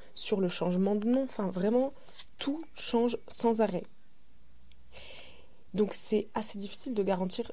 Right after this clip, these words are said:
une sécurité juridique aujourd'hui parce que les normes bougent, elles sont de moins en moins claires et en plus, elles sont de moins en moins prévisibles parce que le législateur, il joue, enfin, il, euh, il répond régulièrement à des faits de société.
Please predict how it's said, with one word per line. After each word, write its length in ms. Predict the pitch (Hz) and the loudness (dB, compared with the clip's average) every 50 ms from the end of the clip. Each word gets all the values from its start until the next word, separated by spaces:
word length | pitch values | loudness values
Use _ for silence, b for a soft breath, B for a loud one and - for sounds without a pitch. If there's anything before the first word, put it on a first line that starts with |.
| - | -8
une 100 | - 190 | -6 -4
sécurité 640 | 185 - - 226 208 - - 214 208 202 196 - 208 | 0 0 0 0 0 -4 -4 -4 -4 -4 -4 -4 -4
juridique 420 | 196 190 185 180 180 - - - - | -4 -4 -4 -4 -6 -6 -8 -8 -10
aujourd'hui 360 | - 202 190 185 180 202 254 | -8 -6 -6 -6 -4 -6 -6
parce 280 | 247 - 196 - - - | -6 -6 -2 -2 -2 0
que 100 | - 185 | 0 -2
les 120 | 175 175 | 0 0
normes 260 | 175 175 170 170 175 | -2 -2 0 0 -2
bougent, 520 | 175 185 226 247 254 254 254 247 233 208 196 | -2 0 -2 0 0 0 0 0 -2 -4 -4
elles 140 | - 185 175 | -4 -4 -2
sont 200 | - - - 190 | -2 -2 -2 -2
de 80 | 170 175 | -2 -2
moins 240 | 175 170 175 175 180 | 0 0 0 -2 -2
en 60 | 175 | -2
moins 200 | 170 170 175 175 | -2 -2 -4 -4
claires 360 | - - - 247 254 254 - - - | -4 -2 -2 -2 -2 -2 -6 -10 -6
et 120 | - 202 190 | -4 -2 -2
en 120 | 180 180 | -2 -4
plus, 400 | 180 - - 277 269 - - - - - | -4 -6 -8 -6 -4 -2 -2 -2 -2 -4
elles 140 | - 202 185 | -4 -2 0
sont 160 | - - 240 | 0 0 0
de 80 | 233 208 | 0 0
moins 180 | 190 196 220 220 220 202 185 180 - | 0 0 0 -2 -2 -2 -2 -2 -2
en 60 | 185 | -2
moins 180 | 190 208 240 | 0 0 -2
prévisibles 680 | 240 247 - - - 220 220 226 226 233 240 208 185 180 B B B B B B - | -4 -4 -4 0 2 2 2 2 -2 -2 -4 -4 -4 -6 B B B B B B -4
parce 160 | 214 190 - | -2 -2 0
que 100 | - 208 | 0 0
le 80 | 196 190 | 0 0
législateur, 840 | 190 190 190 185 180 - - 180 180 - - 254 277 294 - - b b b b b b b | 0 0 -2 -2 -2 -2 -2 -2 -4 0 0 0 0 0 -2 -10 b b b b b b b
il 260 | - 220 202 190 190 | -2 -2 0 0 0
joue, 360 | 190 180 180 202 262 302 349 359 - - - - - - | 0 2 2 2 4 2 2 0 -6 -14 -14 -14 -10 -4
enfin, 180 | - 220 202 - | -2 0 0 2
il, 200 | - 202 190 185 | 2 2 4 4
euh, 320 | 180 175 175 180 180 180 180 - | 4 4 4 2 0 -2 0 0
il 140 | 202 190 | 0 0
répond 500 | 190 185 - 240 247 247 - 269 294 320 - - | 0 2 2 0 0 0 -2 -4 -4 -4 -8 -8
régulièrement 840 | - - - 226 220 226 240 233 233 233 220 - 202 202 220 254 302 B B B B B B B | -8 -4 -2 -2 -2 -2 -4 -2 -2 -4 -4 -2 -2 -2 -2 -2 -4 B B B B B B B
à 80 | 208 196 | -4 -2
des 120 | 185 196 | 0 -2
faits 180 | 196 - 240 240 | 0 0 0 2
de 40 | |
société. 520 | - - 247 - - 247 - - 226 208 | 2 4 4 2 2 2 -2 -2 -4 -2